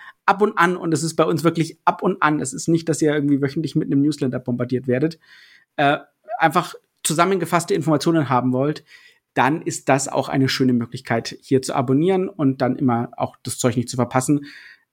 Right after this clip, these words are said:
Äh, ja, der Podcast ist ja eher so, ihr habt die Zeit und die Muße, euch das anzuhören.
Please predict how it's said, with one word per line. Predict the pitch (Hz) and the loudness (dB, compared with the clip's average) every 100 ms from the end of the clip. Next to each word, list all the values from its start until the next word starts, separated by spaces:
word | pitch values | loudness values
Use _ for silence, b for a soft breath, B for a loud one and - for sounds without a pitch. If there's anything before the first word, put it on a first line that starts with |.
| - | -6
Äh, | 120 117 151 _ | -4 -4 -8 _
ja, | - - _ - | -10 -10 _ -2
der | 120 | 0
Podcast | - 139 143 127 - | 0 0 0 0 -2
ist | - | -2
ja | |
eher | 139 147 131 | 0 0 0
so, | 123 120 120 120 - _ _ | 0 0 0 -2 -12 _ _
ihr | 147 | -2
habt | 127 127 | 0 -4
die | 127 | -4
Zeit | - 127 | 0 2
und | 127 | 2
die | |
Muße, | 127 135 135 | 2 2 0
euch | - 123 | -6 -8
das | - - | -8 -2
anzuhören. | 147 143 139 135 135 135 | -2 0 0 2 0 -2